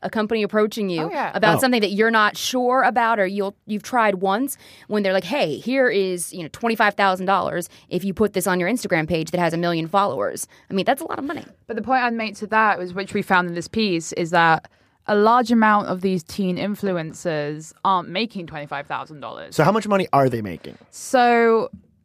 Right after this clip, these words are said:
Speaker 2: if I kind of put this in perspective for you, because I spoke to someone who works within kind of, like, the P R, the influencer industry, and I was like, "What do the big names get? Like, what does Zoella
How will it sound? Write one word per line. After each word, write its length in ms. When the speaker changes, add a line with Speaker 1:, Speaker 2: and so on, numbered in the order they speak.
Speaker 2:
if 160
I 140
kind 160
of 60
put 140
this 140
in 60
perspective 460
for 80
you, 120
because 200
I 80
spoke 260
to 80
someone 500
who 240
works 320
within 280
kind 160
of, 80
like, 180
the 80
P 300
R, 340
the 120
influencer 600
industry, 480
and 100
I 60
was 100
like, 140
"What 180
do 60
the 140
big 280
names 280
get? 120
Like, 160
what 120
does 200
Zoella 640